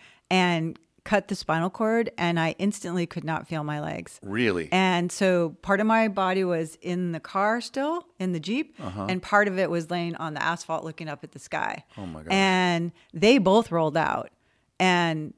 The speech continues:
Speaker 1: they wanted to pull me out of the car, and they moved me away from the car, and then they wanted to pick me up, and I said, "No, don't touch me." And another car drove down the hill, 'cause this was way before cell phones.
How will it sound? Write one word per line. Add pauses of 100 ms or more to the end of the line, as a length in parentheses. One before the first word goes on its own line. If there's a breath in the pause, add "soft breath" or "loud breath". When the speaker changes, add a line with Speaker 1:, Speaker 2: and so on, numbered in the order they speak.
Speaker 1:
they
wanted
to
pull
me
out
of
the
car,
and (1000)
they (320 loud breath)
moved
me
away
from
the
car,
and
then
they
wanted
to
pick
me
up,
and
I
said,
"No,
don't
touch
me." (400 soft breath)
And
another
car
drove
down
the
hill,
'cause
this
was
way
before
cell
phones.